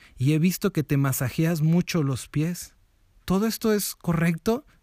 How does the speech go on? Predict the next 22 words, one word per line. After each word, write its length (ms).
vecino?". 540
Y 140
entonces 460
tú 100
me 140
dices 500
que 160
sí, 440
que 100
todo 320
es 140
correcto. 640
Entonces 320
yo 120
te 140
digo: 220
"Mira, 400
soy 340
representante 880
de 120
seguros 400
médicos 500